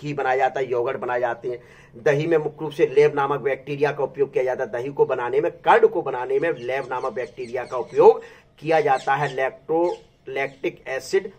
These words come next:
bacteria, lactic acid bacteria का उपयोग किया जाता है, जिसका example आपके सामने लिखा है lactobacillus।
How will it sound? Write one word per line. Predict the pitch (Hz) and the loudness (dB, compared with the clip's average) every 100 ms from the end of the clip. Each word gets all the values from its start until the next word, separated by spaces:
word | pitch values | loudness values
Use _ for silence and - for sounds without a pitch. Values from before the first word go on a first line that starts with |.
| _ | _
bacteria, | 104 143 139 - 139 139 123 | -4 -4 -4 -8 -2 -2 0
lactic | 120 127 - - - | -2 -6 -4 -8 -6
acid | 127 - 120 107 | -10 -8 -10 -6
bacteria | 123 - 139 139 | -6 -8 -4 -4
का | - | -2
उपयोग | 156 131 117 | -6 -4 -4
किया | 131 | -4
जाता | 120 117 143 | -4 -6 -6
है, | |
जिसका | 127 117 139 | -8 -8 -8
example | 120 110 131 127 123 | -6 -6 -6 -6 -6
आपके | 120 - 131 | -6 -6 -10
सामने | 117 120 | -8 -8
लिखा | 113 110 196 | -8 -6 -6
है | 185 | -6
lactobacillus। | 143 - - - 135 135 - - 113 | -8 -4 -4 -2 -2 -4 -6 -8 -8